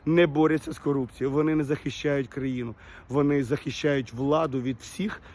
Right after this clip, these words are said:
хто погано дивиться і говорить про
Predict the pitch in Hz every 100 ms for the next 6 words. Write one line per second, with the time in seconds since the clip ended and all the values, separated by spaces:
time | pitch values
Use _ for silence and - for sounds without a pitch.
0 | - - - - 156 - - 165 165 170
1 | 165 131 127 107 180 175 156 180 147 160
2 | 160 170 160 143 139 - 139 135